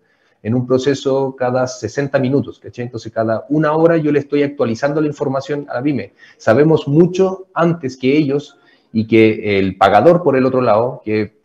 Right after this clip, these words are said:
es muchas veces el convenio que nosotros vamos a buscar, eh, cuál es la relación que tienen en esta factura, porque si aparece una nota de crédito, por ejemplo, y no te enteraste, chuta, hay una diferencia. Y después tú vas a tu cuenta corriente y decís, chuta,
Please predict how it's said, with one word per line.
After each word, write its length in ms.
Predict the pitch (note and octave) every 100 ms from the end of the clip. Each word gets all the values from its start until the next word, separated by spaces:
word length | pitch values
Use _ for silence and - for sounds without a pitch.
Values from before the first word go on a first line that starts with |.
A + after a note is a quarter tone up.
| _
es 220 | G2+ A2
muchas 360 | G#2 B2+ B2+ A#2
veces 240 | A#2+ A#2
el 100 | A2+
convenio 440 | A2 F#2+ A2 D#3 B2+
que 60 |
nosotros 320 | A#2 B2+ A#2
vamos 260 | A#2 A#2 A#2
a 80 | A2+
buscar, 500 | A2 - G#2+ - - _ _ _ _
eh, 440 | - G2 G2+ G2 F#2+
cuál 160 | A#2+ C#3
es 60 |
la 80 | C#3
relación 340 | A#2+ A2+ C#3+
que 80 | C3+
tienen 340 | B2+ C#3 C3+ A#2
en 260 | A2+ A2+
esta 180 | A2+ A#2+
factura, 520 | - - - D#3 F#2+ -
porque 200 | G#2+ G#2
si 100 | G#2
aparece 300 | G2 A2+ C3+
una 120 | B2+
nota 180 | C3 A2+
de 120 | G#2+
crédito, 340 | B2 G#2+ F#2+
por 80 | F#2
ejemplo, 500 | F#2 G2+ - A2 B2+ _ _ _
y 100 | G#2
no 100 | A#2
te 80 | B2+
enteraste, 680 | B2+ A2 F2+ - - A#2 - _ _
chuta, 440 | - D3 C#3+ G2+ A2 -
hay 160 | C3
una 120 | C3
diferencia. 680 | G#2+ G2 F#2+ F3 G#3 F#2+ E2+ - _ _ _ _ _ -
Y 60 |
después 260 | G2 - C3
tú 80 | A#2+
vas 120 | C3
a 60 |
tu 60 | B2+
cuenta 240 | C3 C3
corriente 380 | A#2+ A#2+ C#3 C3+
y 60 | B2+
decís, 300 | C3+ C3 - _ _ _ _ _ -
chuta, 300 | D3 B2